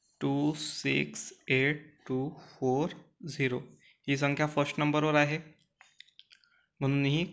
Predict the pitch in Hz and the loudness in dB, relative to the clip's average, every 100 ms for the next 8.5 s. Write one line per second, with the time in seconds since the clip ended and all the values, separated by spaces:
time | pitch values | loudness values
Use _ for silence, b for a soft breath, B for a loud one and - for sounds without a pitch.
0 | - 127 - 139 135 131 143 160 - - | 2 2 2 2 4 2 2 2 0 -10
1 | - 131 131 135 139 131 127 143 139 151 | -4 -2 -2 0 2 2 0 0 0 0
2 | 151 131 143 139 139 143 143 139 143 147 | 0 0 0 0 0 0 0 0 -2 -4
3 | 147 - 131 123 127 127 - _ B B | -4 2 2 2 -4 -6 -12 _ B B
4 | B B B _ 143 - 147 139 139 151 | B B B _ -2 2 6 6 6 4
5 | 151 147 151 147 143 147 147 143 156 175 | 4 4 4 4 4 2 2 2 2 0
6 | - _ _ - 135 135 147 151 - 139 | -10 _ _ -2 0 2 0 -2 0 2
7 | 139 147 151 160 135 135 131 131 135 135 | 4 4 0 0 0 2 2 2 2 2
8 | 147 143 131 139 | 0 0 -2 -2